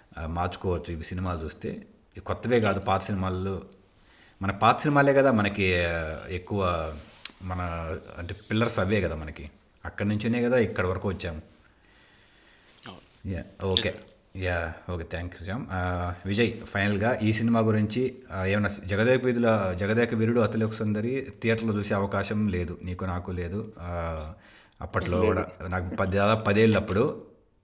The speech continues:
Speaker 1: ఆ, so,
Speaker 3: మ్మ్.
Speaker 1: ఏ, నువ్వేమన్నా మళ్ళీ ఏమన్నా వీసీడీలు లేకపోతే, ఆ, ఇట్లాంటి వాటిలో
Speaker 3: దీన్ని
Speaker 1: లేకపోతే ఏమన్నా?
Speaker 3: వీసీడీలో కూడా కాదు,
Speaker 1: ఆ.
Speaker 3: కాదు, వీసీడీలో కూడా కాదు, జెమినీలో చూశాను అనుకుంటా ఫస్ట్ టైమ్.
Speaker 1: మ్మ్.
Speaker 3: ఆ, అప్పట్లో బాగానే కనెక్ట్ అయ్యాం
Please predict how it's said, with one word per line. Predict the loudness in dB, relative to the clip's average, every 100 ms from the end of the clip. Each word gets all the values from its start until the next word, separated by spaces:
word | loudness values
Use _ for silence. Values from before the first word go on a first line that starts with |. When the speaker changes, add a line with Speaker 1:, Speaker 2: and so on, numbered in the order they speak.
| -16
Speaker 1:
ఆ, | -10 -6 -4 -4 -6 -4
so, |
Speaker 3:
మ్మ్. | -2 -2 -2 -6 -10 -10 -8
Speaker 1:
ఏ, | -4
నువ్వేమన్నా | -2 2 2 4 2
మళ్ళీ | 2 2
ఏమన్నా | 2 2 2
వీసీడీలు | 0 0 0 0 0
లేకపోతే, | 0 -4 -4 -6 -4 -4 -8 -20 -20 -18 -18 -16 -8
ఆ, | -4 -2
ఇట్లాంటి | -2 -2 0 4
వాటిలో | 4 4 4
Speaker 3:
దీన్ని | 4 4
Speaker 1:
లేకపోతే | 4 4 2
ఏమన్నా? | 2
Speaker 3:
వీసీడీలో | 4 4 4
కూడా | 2 2
కాదు, | 2 -2 -4 -16 -20 -16 -8
Speaker 1:
ఆ. | -4
Speaker 3:
కాదు, | -2 -2
వీసీడీలో | -4 -4 -2 0 0
కూడా | 0 2
కాదు, | 0 -2 -6 -10
జెమినీలో | -6 -4 -2 -2 0
చూశాను | -2 -4 -6
అనుకుంటా | -8 -10 -14 -10 -10
ఫస్ట్ | -8
టైమ్. | -6 -6 -8 -12 -14 -6
Speaker 1:
మ్మ్. | -4 -4 -6 -12 -20 _ -8
Speaker 3:
ఆ, |
అప్పట్లో | -6 -6 -2 -2 0 2 2 0
బాగానే | 0 0 2 -2
కనెక్ట్ | -2 -2 0
అయ్యాం | -2 -2